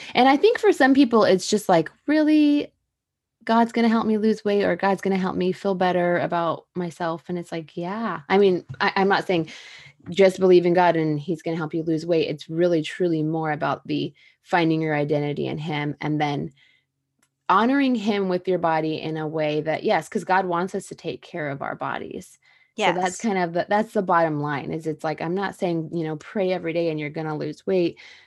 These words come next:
Speaker 1: but it's, it, it's about just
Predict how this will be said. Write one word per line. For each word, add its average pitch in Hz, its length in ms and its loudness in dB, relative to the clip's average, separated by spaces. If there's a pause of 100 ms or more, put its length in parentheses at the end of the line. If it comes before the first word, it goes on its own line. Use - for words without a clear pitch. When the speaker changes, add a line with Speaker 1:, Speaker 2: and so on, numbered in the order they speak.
(120)
Speaker 1:
but 156 260 0
it's, - 480 -10
it, 180 140 -12 (300)
it's 185 160 -12
about 180 400 -6 (220)
just - 340 -12